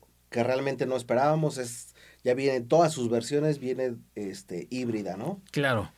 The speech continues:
Speaker 2: sí, sí, sí, y bueno, pues, así la presentaron, ¿no? De hecho, como la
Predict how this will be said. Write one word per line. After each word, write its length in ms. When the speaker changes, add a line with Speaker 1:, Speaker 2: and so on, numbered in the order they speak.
Speaker 2:
sí, 300
sí, 140
sí, 300
y 440
bueno, 220
pues, 180
así 220
la 80
presentaron, 500
¿no? 160
De 80
hecho, 200
como 260
la 760